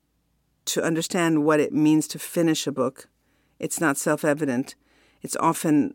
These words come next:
once you think you've finished a book that certain poems present themselves.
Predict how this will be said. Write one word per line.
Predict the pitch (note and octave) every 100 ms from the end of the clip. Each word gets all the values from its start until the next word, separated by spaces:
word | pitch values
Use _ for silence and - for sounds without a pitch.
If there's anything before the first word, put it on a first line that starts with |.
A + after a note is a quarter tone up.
| -
once | C#3+ D#3+ D#3+ -
you | D3
think | - E3+ F3 D3+
you've | D3
finished | D#3+ C#3+ -
a | D3
book | C#3+ -
that | D#3+ D3
certain | - - D3
poems | E3+ D3 C#3+
present | - D3 D3+ D3+
themselves. | C3+ C#3+ A#2+ G#2+ - -